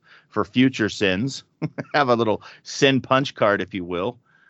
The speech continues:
Or one of the bigger ones, though, was the, uh, the concept that you could pay money to help your loved ones get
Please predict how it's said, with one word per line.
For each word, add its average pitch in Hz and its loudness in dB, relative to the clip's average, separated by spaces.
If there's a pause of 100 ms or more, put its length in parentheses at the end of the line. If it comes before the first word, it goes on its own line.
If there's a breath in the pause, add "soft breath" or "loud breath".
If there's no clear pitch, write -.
(100)
Or 104 0
one 101 -4
of 104 -2
the 95 0
bigger 107 0
ones, 85 -4
though, 95 -2
was 87 -2
the, 85 -4
uh, 80 -2
the 78 -6
concept 92 -6
that 87 -4
you 101 0
could 82 -8
pay 101 0
money 98 -2
to 87 -4
help 101 -2
your 87 -2
loved 101 0
ones 80 -6
get 95 -4